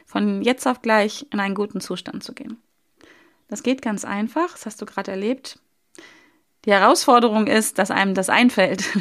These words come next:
<laughs> wenn man in einer Krise ist. Denn in dem Moment, wo wir in eine Krise reingehen oder wo wir schon drin sind, befinden wir uns im sogenannten Stressmodus. Im Stressmodus werden, es hört sich dramatisch an, viele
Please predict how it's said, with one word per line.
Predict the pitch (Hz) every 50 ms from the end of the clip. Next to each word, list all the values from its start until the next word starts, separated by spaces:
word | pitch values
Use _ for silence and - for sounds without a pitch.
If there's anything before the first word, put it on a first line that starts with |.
| - -
<laughs> | 220 - - - _
wenn | - 196 220 220 226
man | 220 202 202
in | 170 165
einer | - 135 170 170 170
Krise | - - - 214 190 165
ist. | 170 214 220 - - - _ - - - - - - -
Denn | - 196 202 196 196 196 196
in | 202 208
dem | 202 220 240
Moment, | 240 226 233 240 233 233
wo | 233 226 220 214
wir | 220 220 214
in | 208 208
eine | 208 202 202 214
Krise | - - - 285 311 247 233 233 220 214 208 202 _ _ - _ _ _ _ _ -
reingehen | 185 190 214 233 269 294 277 233 226 226 226 202 98
oder | - 196 196 185
wo | 202 214 202
wir | 214 202
schon | - - 196 196
drin | 196 202 220 233 226 208
sind, | 208 214 202 185 175 - - -
befinden | - 208 - 254 240 226
wir | 208 202 196
uns | 196 190
im | 202 196
sogenannten | 190 196 190 185 185 185 180
Stressmodus. | - - - 190 190 - 185 - 185 185 - - - - - _ - - - - - - - - _ -
Im | 240 247 247 254 254
Stressmodus | - - - 277 285 277 277 269 254 240 247 233 240 240 - -
werden, | 220 214 214 220 214 214 214 208 208 208 - - - - - _ _
es | - -
hört | 220 220 -
sich | 220 -
dramatisch | - - 190 185 190 202 208 - 190 - -
an, | - 202 214 214 - - - - - - _ _ _ _ _ _ _ -
viele | - 285 311 285 277 247 240 240 240